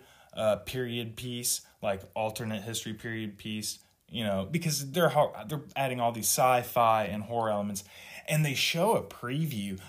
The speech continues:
of where this story goes, and it just, it seems really cool. Like, I'm really intrigued. I'm really curious to see where this goes. I really, really am. I can, I can, uh,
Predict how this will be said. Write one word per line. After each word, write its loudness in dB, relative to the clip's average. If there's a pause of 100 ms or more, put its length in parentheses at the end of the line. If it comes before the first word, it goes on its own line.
of -6
where 2
this 0
story 0
goes, 0 (1200)
and -2
it -4
just, -2 (600)
it -16
seems 0
really -6
cool. -8
Like, -6
I'm 0
really 0
intrigued. -8
I'm -4
really -4
curious -8
to -14
see -4
where -4
this -6
goes. -14 (340)
I -8
really, -4
really -6
am. -12 (420)
I 2
can, -4
I -2
can, -6
uh, 0